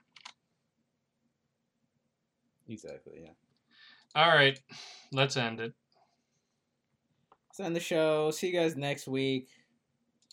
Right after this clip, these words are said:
Speaker 1: Uh, it'll be a good episode. It always is. Don't forget to, uh, well, we actually, we already have a plug, so I'm not gonna double plug.
Speaker 2: <laughs>
Speaker 1: Uh, you know what? I'll double plug.
Speaker 2: Double plug.
Speaker 1: Okay.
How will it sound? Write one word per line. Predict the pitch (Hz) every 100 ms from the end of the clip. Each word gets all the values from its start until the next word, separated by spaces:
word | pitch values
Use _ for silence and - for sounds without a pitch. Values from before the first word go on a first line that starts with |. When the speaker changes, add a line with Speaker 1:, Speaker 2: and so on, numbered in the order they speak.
| -
Speaker 1:
Uh, | 117 117 117
it'll | 131
be | 131
a | 113
good | 110
episode. | 104 104 110 107 101
It | 107
always | 95 92 87 87
is. | 87 85 - - -
Don't | 110
forget | 113 110 98 -
to, | - 92 90
uh, | 87 85 85 85 - _ _ -
well, | 98 98
we | 110
actually, | 107 -
we | 92
already | 87 85
have | 82
a | 76 -
plug, | 80 78
so | 87
I'm |
not | 87
gonna | 85 80
double | 76 78 78 -
plug. | 78 78 76
Speaker 2:
<laughs> | - - -
Speaker 1:
Uh, | 196
you | 247
know | 247
what? | 214
I'll | 170
double | 135 127
plug. | 120 -
Speaker 2:
Double | 170 208
plug. | 202 165 170 117 - _ _ _
Speaker 1:
Okay. | - 120 117